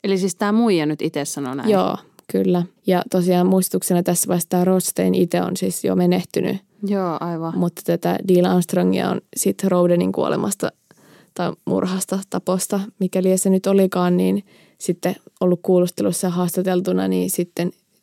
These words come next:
Speaker 2: sen asian yhteydessä niin tää Deal Armstrong on alkanutkin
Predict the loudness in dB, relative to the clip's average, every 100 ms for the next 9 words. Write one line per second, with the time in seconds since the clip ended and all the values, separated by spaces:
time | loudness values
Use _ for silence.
0 | -12 -2 2 2 0 _ -4 0 -2 0
1 | -2 -2 -2 0 -2 -4 -4 -6 -4 -2
2 | -2 -2 -2 -4 -4 -6 -6 -6 -6 -6
3 | -8 -8 -8